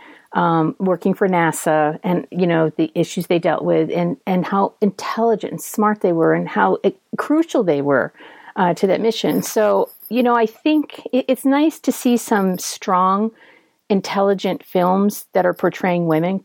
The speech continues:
come from Hollywood. I really appreciate that rather than, you know, just as, uh, eye candy or, uh, the, the same thing with the last Star Wars movie, you know, having a female lead who, she, the actress did a fabulous job.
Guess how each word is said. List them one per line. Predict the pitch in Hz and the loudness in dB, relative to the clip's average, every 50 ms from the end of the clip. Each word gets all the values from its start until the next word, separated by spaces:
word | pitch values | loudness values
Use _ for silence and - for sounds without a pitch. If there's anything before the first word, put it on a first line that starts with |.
| _ _ _ _ - | _ _ _ _ -8
come | - - 175 175 | -2 -2 0 0
from | 165 - 170 151 | 0 0 -2 0
Hollywood. | - 175 165 165 175 180 180 196 202 202 196 - - | 2 2 2 2 2 2 2 2 2 2 0 -2 -8
I | 170 | -6
really | 156 175 180 185 180 175 165 - | -2 0 2 2 2 2 0 0
appreciate | 170 - - - 156 - - - 175 180 - - | -2 -4 -4 -4 -4 -2 0 0 0 0 2 0
that | 196 190 196 214 - _ - | 0 0 0 -2 -4 _ -4
rather | - 165 165 165 160 170 165 | 0 2 2 2 2 2 0
than, | 160 175 165 160 156 156 160 151 - _ _ _ _ _ _ _ _ _ _ _ | 0 0 0 0 0 0 -2 -6 -10 _ _ _ _ _ _ _ _ _ _ _
you | - 196 | -2 0
know, | 180 175 160 | 2 2 0
just | 151 - 170 - - 185 | 2 0 -2 0 2 2
as, | 160 156 151 - - - - - - | 2 2 2 0 -6 -16 -16 -12 -8
uh, | 165 156 - - | -6 -6 -6 -4
eye | - 160 160 156 | -2 0 0 0
candy | - - - 180 170 170 175 180 175 180 180 | -2 -4 -6 -4 -4 -2 0 0 0 2 2
or, | 170 151 143 143 147 160 - _ _ _ _ - _ - _ _ - | 2 0 0 0 -2 -6 -8 _ _ _ _ -20 _ -20 _ _ -6
uh, | - - - - 78 - - - - _ _ _ _ _ _ _ _ _ _ _ - | -4 -2 -2 -2 -2 -4 -4 -8 -12 _ _ _ _ _ _ _ _ _ _ _ -4
the, | 214 202 220 220 | -2 -2 -2 -2
the | 214 226 214 | 0 -2 -2
same | - 240 226 220 | 0 0 -2 0
thing | 214 226 214 | 0 0 0
with | 208 196 | 0 0
the | 185 | 0
last | 190 185 180 - - | 2 0 -2 -2 -2
Star | - 208 196 196 180 | -2 0 0 0 0
Wars | 170 160 165 180 - | 0 -2 -2 -4 -6
movie, | 190 185 180 170 - - - 175 - | -6 -6 -6 -6 -6 -8 -8 -8 -4
you | - 214 | -2 -2
know, | 196 196 196 | 0 0 -2
having | - - - 196 185 180 196 190 185 185 185 185 - - | -4 -4 -2 -2 0 0 0 0 0 -2 -4 -4 -6 -6
a | 170 | -8
female | - - - 202 196 190 190 180 175 170 | -10 -8 -4 -2 0 0 0 0 0 0
lead | 170 180 196 190 180 165 | 0 2 2 2 2 0
who, | - 190 180 | -2 -4 -8
she, | - - - - - - - - | -8 -10 -14 -12 -12 -10 -8 -6
the | - - | -4 0
actress | 196 196 - - 196 | -2 -2 -2 -4 -6
did | - - 220 | -2 -2 -2
a | 220 | -2
fabulous | - - 262 262 285 247 220 160 156 160 - - | 0 0 0 0 2 2 2 0 0 0 -4 -6
job. | - 156 147 135 120 - | -4 -4 -2 -4 -4 -8